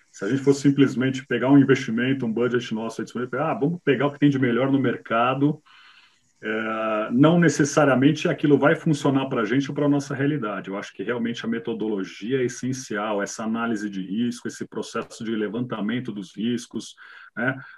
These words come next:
É, toda a questão de impacto e probabilidade. Acho que primeiro definir a metodologia, acho que você, você foi perfeito aí na sua colocação. A gente, falando um pouco de, de, dando um exemplo um pouco mais,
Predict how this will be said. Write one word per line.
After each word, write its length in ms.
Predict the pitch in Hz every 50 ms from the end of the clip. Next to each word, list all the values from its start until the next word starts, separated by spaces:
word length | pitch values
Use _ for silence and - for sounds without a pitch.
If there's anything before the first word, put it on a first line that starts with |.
| - _ -
É, 140 | - - -
toda 240 | - 113 117 139
a 20 | 135
questão 440 | 131 - 123 - - - - 131 120
de 100 | 113 113
impacto 400 | 104 - - 120 120 - - -
e 40 |
probabilidade. 680 | - - 113 113 113 104 110 104 98 95 107 117 117 117
Acho 160 | 120 - -
que 140 | - - - _ _ _ -
primeiro 320 | 143 143 147 175 190 190
definir 420 | 180 180 - - 170 156 160 185
a 60 | 190 180
metodologia, 760 | 180 175 - 180 170 160 175 165 147 123 - 127 160 156 -
acho 120 | - - -
que 140 | 127 123 - _
você, 140 | - - - _ _ _ _
você 140 | - - - _ _ _ _ _ -
foi 120 | - 127
perfeito 520 | 131 131 139 131 127 - 135 131 127 131
aí 60 | 123 127
na 80 | 127
sua 180 | 127 - 139 127
colocação. 720 | - 123 127 127 127 135 139 - - - 117 110 - - _ - - - - _ - - _ _ _ -
A 140 | 104 104 98
gente, 720 | 95 101 120 127 135 131 131 - - 139 131 127 120 110
falando 320 | - - - 127 135 143 143
um 140 | 139 135 135
pouco 340 | 135 131 127 131 - 123
de, 480 | 113 101 104 117 120 117 107 101 95 - _ _ _ _ _ _ _ _ -
de, 120 | 110 107 - - - 117
dando 240 | 113 127 131 139 139
um 60 | 135
exemplo 420 | 123 110 98 113 127 131 127 123
um 80 | 117 -
pouco 240 | - 123 123 - 120
mais, 520 | 120 120 117 107 95 92 - - - -